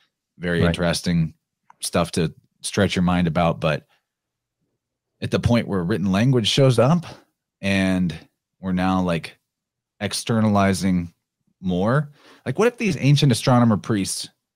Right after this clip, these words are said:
Speaker 1: further, furthest back that we can go back, the reason why that they were looking at the st-, sky as Lumashi or constellation writing or a scripture in the stars and real information was because they still had a modicum of ability to interact with that,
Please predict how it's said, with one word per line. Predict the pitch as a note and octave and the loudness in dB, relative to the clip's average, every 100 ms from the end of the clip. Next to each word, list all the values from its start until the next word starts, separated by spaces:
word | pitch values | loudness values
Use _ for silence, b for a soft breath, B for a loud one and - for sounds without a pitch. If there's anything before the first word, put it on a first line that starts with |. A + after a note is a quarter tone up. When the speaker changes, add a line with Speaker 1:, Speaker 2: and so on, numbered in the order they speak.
| _ | _
Speaker 1:
further, | - B2+ C3+ B2+ A2+ | -4 0 2 2 0
furthest | - - E3+ D3+ - | -4 -2 0 0 0
back | B2 B2 | -2 -2
that | G#2+ - - | -8 -10 -10
we | G#2+ G#2+ | -6 -4
can | G2+ | 0
go | G#2+ | 0
back, | F#2+ G2 F#2 F#2 - _ _ _ _ _ _ _ _ _ _ | 0 2 0 -2 -10 _ _ _ _ _ _ _ _ _ _
the | A2 | -2
reason | A#2+ C3+ C3+ | 2 4 4
why | B2 A#2 | 4 4
that | G#2 G#2 | 2 0
they | |
were | A2 G2+ | 2 2
looking | G#2 G#2 G#2 | 0 0 -2
at | G2 | -2
the | F2+ | -6
st-, | - A2 - | -2 -2 -2
sky | - A#2+ A2 | -2 0 0
as | F#2+ | -2
Lumashi | F2+ F2+ E2+ G#2+ A2 A2 G#2+ | -4 -2 0 0 0 0 0
or | F2 | -2
constellation | - A2 - G#2+ G#2 A2+ | -2 -4 -2 -2 -2 0
writing | G#2 G2 G2 | 0 0 -2
or | |
a | D#2+ | -4
scripture | D#2 - A2+ F#2+ A#2 | -6 -4 -4 -2 -2
in | A2 | 0
the | G2+ | 0
stars | - G#2 G#2 F#2 | 0 2 2 0
and | E2 | -2
real | D#2 A2 G#2 | -2 -2 -2
information | F#2+ G2 G2+ G2 G2+ | -4 -4 -2 -2 -2
was | G2 | -2
because | G2+ G#2+ B2 | -4 -4 -4
they | D#3+ | -4
still | - E4 | -4 -6
had | A#3 | 0
a | F3 | 2
modicum | C#3+ D3 D#3 D#3 B2+ | 4 4 2 2 2
of | A2+ | 2
ability | G2+ E2+ A#2+ C3 G#2+ | 0 2 4 4 2
to | - - | -2 -2
interact | A2 F#2 D2+ B2+ C#3+ | 0 0 2 0 -2
with | E2+ - | -10 -8
that, | D2 B1 | -6 -6